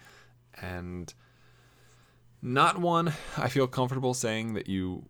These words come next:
should go watch because it's enjoyable, but definitely, uh, one where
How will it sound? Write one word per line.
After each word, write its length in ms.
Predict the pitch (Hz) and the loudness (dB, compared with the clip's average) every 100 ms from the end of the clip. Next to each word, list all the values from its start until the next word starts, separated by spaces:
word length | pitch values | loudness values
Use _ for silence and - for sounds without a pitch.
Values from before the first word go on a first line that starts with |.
| _ _ _ | _ _ _
should 260 | - 98 92 | -8 -6 0
go 160 | 95 | 2
watch 380 | 92 95 104 - | 6 4 4 -2
because 240 | 95 92 | -4 -4
it's 220 | 69 64 - | -4 -8 -8
enjoyable, 720 | 87 85 90 101 117 135 156 - - _ - | -6 -2 0 0 0 -2 -6 -14 -20 _ -6
but 220 | 92 78 | -4 -2
definitely, 760 | 110 - 110 101 98 95 92 - | -4 -4 -6 -4 -2 -4 -6 -8
uh, 120 | 92 | -12
one 440 | 87 90 92 92 85 | -8 -4 -4 -4 -4
where 500 | 87 87 87 85 | -2 -2 -2 -4